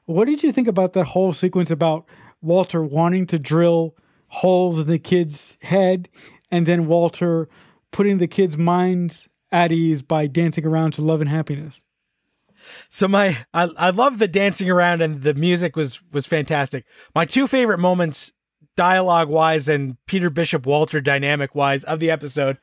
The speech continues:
Speaker 2: are that moment where <laughs> you're talking about, and Walter says, like, "We wanna use this thing." And Olivia says,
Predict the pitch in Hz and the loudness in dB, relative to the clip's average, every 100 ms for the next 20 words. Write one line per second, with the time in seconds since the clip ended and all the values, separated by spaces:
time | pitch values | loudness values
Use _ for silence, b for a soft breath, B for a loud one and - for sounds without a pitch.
0 | b b b b b - 208 233 214 185 | b b b b b 0 2 4 2 2
1 | 175 190 180 165 - b b b - 160 | 0 2 2 -2 -4 b b b -2 2
2 | 160 156 - _ _ 127 104 147 117 147 | 2 2 -2 _ _ -6 -4 -4 -2 -2
3 | 120 156 117 175 202 190 185 - 175 151 | -2 -4 -2 0 0 0 0 -2 -6 0
4 | 156 151 B B B B B 151 160 156 | 0 0 B B B B B 0 0 -2
5 | - _ _ _ _ _ 147 185 190 175 | -8 _ _ _ _ _ -2 0 0 -2
6 | 156 165 156 151 170 170 165 160 160 143 | -2 0 0 -2 0 0 0 0 -2 -2
7 | 147 - 160 127 135 165 202 254 262 196 | -4 -2 -2 -2 -2 0 0 0 0 -2
8 | 190 175 160 - | 0 0 0 -6